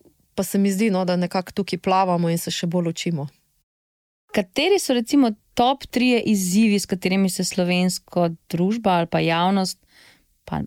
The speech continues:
Speaker 2: dajmo biti bolj konkretni, kateri so top trije izzivi, s katerimi se slovenski potrošnik ali pa neko slovensko gospodinjstvo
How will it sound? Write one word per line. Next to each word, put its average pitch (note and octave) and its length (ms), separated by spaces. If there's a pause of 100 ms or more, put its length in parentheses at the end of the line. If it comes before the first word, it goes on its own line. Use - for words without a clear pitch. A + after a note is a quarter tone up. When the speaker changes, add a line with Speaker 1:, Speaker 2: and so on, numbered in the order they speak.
(200)
Speaker 2:
dajmo A#3 260
biti F#3+ 160
bolj F#3 140
konkretni, F3+ 440
kateri G3 280
so F3+ 120
top G#3+ 320
trije G3+ 340
izzivi, F3 480
s - 60
katerimi F3 360
se F3 120
slovenski F3+ 480
potrošnik A3 640
ali - 120
pa E3 140 (100)
neko D#3 200
slovensko E3+ 420
gospodinjstvo A3 880